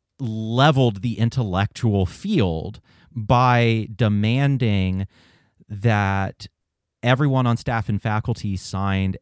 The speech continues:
a, sign a covenant that basically affirmed, you know, tr-, bullshit traditional Christian values,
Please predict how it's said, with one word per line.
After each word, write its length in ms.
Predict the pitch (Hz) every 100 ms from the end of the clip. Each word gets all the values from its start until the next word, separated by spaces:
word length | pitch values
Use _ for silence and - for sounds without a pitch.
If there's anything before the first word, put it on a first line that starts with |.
| -
a, 300 | 92 92 -
sign 260 | - 104
a 60 | 90
covenant 760 | - - 147 120 98 80 - - -
that 180 | 107 95
basically 500 | 110 104 - 104 92
affirmed, 600 | 92 - 101 92 87 -
you 120 | 95
know, 300 | 87 80 - _ -
tr-, 140 | - 110
bullshit 540 | 87 98 98 - 90
traditional 460 | - 90 87 - 87
Christian 420 | - 82 - 80
values, 640 | 101 107 110 101 95 92